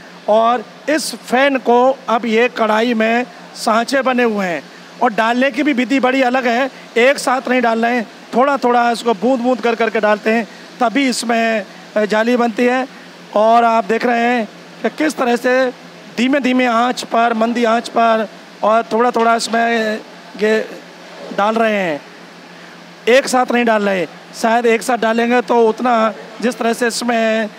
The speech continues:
जो, अ, जाली बन रही है और जो कड़कपन है वो शायद नहीं आता, और इसलिए हम द-,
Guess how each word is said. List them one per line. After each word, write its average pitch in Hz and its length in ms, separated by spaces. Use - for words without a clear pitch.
जो, 214 200
अ, 220 880
जाली 202 280
बन 226 200
रही 220 140
है 214 420
और 208 180
जो 226 440
कड़कपन 254 440
है 220 260
वो 226 200
शायद 226 320
नहीं 226 240
आता, 233 360
और 226 360
इसलिए 240 680
हम 214 500
द-, 196 240